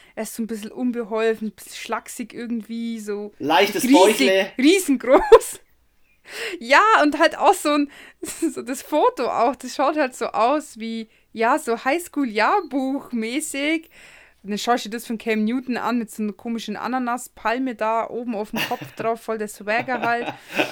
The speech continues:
Speaker 1: Und, ähm, ja, mei, Tom Brady ist der beste Spieler der Liga, aber nicht, nicht der größte Styler. <laughs>
Speaker 2: Am Ende, für mich ist es,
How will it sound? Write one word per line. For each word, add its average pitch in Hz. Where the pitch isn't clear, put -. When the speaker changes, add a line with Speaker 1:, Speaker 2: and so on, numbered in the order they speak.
Speaker 1:
Und, 226
ähm, 214
ja, 214
mei, 214
Tom 226
Brady 220
ist 170
der 208
beste 214
Spieler 214
der -
Liga, 202
aber 196
nicht, 196
nicht 190
der 190
größte 196
Styler. -
<laughs> -
Speaker 2:
Am -
Ende, 254
für 214
mich 247
ist 269
es, 254